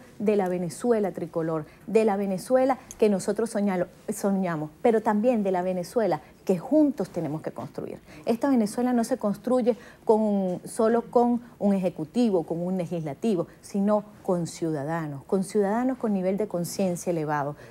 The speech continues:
de conciencia y de amor. Hacemos este llamado desde el Movimiento Somos Venezuela.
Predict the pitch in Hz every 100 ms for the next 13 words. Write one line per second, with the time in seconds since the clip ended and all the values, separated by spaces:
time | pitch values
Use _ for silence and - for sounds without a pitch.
0 | - 208 214 202 190 - 240 240 - 254
1 | - 208 185 175 147 156 156 143 - -
2 | - - 180 220 269 320 302 269 190 208
3 | 220 233 233 - - 202 196 190 175 180
4 | 180 214 240 233 240 196 - 226 240